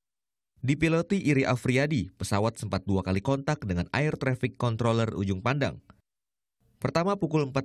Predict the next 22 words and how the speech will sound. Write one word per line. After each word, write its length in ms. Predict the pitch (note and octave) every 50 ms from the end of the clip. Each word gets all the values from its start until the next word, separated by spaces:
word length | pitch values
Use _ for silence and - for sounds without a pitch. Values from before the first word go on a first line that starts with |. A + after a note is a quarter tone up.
| -
belas 240 | B2+ C3+ C3 - -
tiga 240 | - A#2 G#2+ A#2 A2
puluh 160 | G#2 A2+ A2
tiga 240 | G2+ A2 G#2+ B2+ C3
di 80 | B2+
ketinggian 480 | A#2+ - G#2 - - F#2+ F#2 G2+ F#2+ -
empat 320 | G2 A#2+ - D3+ D3 -
ribu 320 | C#3+ C#3 C3+ C3 C3+ D3+ D3
lima 160 | C3+ G#2+ F#2
ratus 240 | F2+ F2+ - F2+ -
kaki, 400 | - - - - - C#3 F#2+ - - _ _ _ _ _ _ _ _ _ _
dan 160 | - - F#2
tiga 320 | F2+ - B2+ B2+ C#3+ C#3 C3+
menit 160 | C#3+ D3 C#3+
kemudian 400 | - C3 B2+ C3 B2+ C#3 C3+ C3+
saat 240 | C3+ - G#2 G2+ G2
berada 320 | F#2+ F2+ G#2 G#2 G#2+ G#2
di 80 | G2+ -
ketinggian 400 | - - - F#2 F#2 G2+ G2 F#2
delapan 400 | G2 G2 G2+ G2+ G#2 G2+ F#2 F2
ribu 240 | F2+ F2 E2 F2
kaki. 480 | F2 - F2+ F#2 F#2 - B2+ G2+ - -